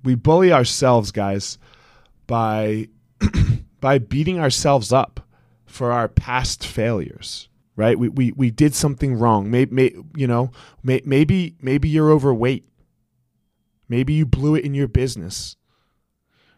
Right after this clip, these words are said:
Maybe you, I don't know, maybe you cheated on your spouse. I'm not sure.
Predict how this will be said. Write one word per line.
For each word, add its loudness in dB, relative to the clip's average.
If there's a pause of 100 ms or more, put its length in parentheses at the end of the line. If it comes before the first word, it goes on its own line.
(100)
Maybe 2
you, 2 (440)
I -4
don't 0
know, 0 (140)
maybe 2
you -2
cheated -2
on 0
your 0
spouse. -2 (600)
I'm -6
not -2
sure. -4